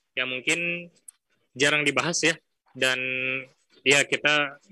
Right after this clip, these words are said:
mungkin banyak dari pemuda-pemuda yang jarang, yang belum tahu bahkan ya,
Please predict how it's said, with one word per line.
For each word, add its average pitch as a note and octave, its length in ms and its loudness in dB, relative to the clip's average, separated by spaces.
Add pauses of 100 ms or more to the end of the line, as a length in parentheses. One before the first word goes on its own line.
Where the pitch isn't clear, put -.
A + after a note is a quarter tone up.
mungkin C3+ 480 -4
banyak C#3 320 0
dari C3 160 4
pemuda-pemuda C3 880 -2 (920)
yang C3+ 320 0
jarang, D3 480 -2 (240)
yang D3 220 -2
belum E3+ 180 -2
tahu G#3+ 240 0
bahkan E3 320 -4
ya, F3 80 -4